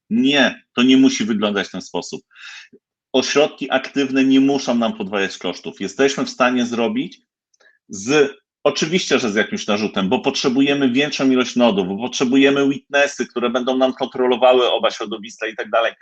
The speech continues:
Natomiast nie jest to dwukrotność. Jesteśmy w stanie zoptymalizować ten koszt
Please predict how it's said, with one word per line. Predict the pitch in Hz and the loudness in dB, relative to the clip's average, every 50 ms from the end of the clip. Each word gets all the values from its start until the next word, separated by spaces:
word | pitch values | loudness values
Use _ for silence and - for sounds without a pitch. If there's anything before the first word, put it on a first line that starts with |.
| - - - - - _ _ _ _ _ _ | -20 -20 -20 -20 -20 _ _ _ _ _ _
Natomiast | - 123 123 131 127 - - 160 165 147 143 147 139 - - 107 | 0 2 4 2 2 2 0 0 0 0 -2 -6 -8 -8 -10 -8
nie | 120 135 139 135 | -4 -2 -2 -2
jest | 127 113 - | -2 -2 -6
to | - 110 | -8 -10
dwukrotność. | 104 101 104 - - 107 92 - - 85 - - | -10 -12 -14 -10 -8 -8 -8 -8 -10 -12 -12 -12
Jesteśmy | 92 - - 92 - - 98 | -10 -8 -8 -6 -6 -6 -8
w | - | -4
stanie | - - 110 110 107 98 | -2 0 2 2 2 0
zoptymalizować | 101 101 - - 107 101 104 101 92 92 104 95 95 - - | -2 -4 -4 -2 0 0 0 0 0 0 0 -2 -2 -2 -4
ten | 98 90 - - | -6 -8 -4 -2
koszt | 147 143 - - - - _ | 0 0 0 -2 -6 -12 _